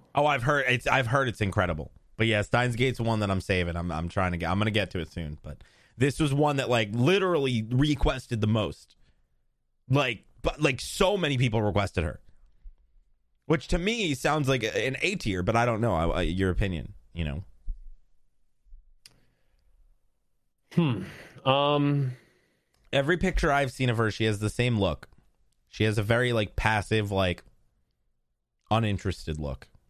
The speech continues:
Speaker 2: Yeah, well, I mean, like, it's, uh,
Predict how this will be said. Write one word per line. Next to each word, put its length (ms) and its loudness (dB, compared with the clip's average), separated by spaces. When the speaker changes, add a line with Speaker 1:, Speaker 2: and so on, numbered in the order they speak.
Speaker 2:
Yeah, 320 4
well, 160 4
I 80 2
mean, 140 4
like, 260 0
it's, 440 -2
uh, 240 0